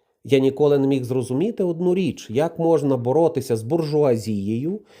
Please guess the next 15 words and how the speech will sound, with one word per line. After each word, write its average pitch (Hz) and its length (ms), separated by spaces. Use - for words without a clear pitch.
і 180 100
одночасно 143 760
жити 120 380
з 139 80
прислугою. 147 800
Причому 131 460
не 117 180
теоретично, 113 1040
а 90 320
буквально. 110 920
У 104 100
Леніна 190 500
була 85 260
хатня 202 400
робітниця, 104 720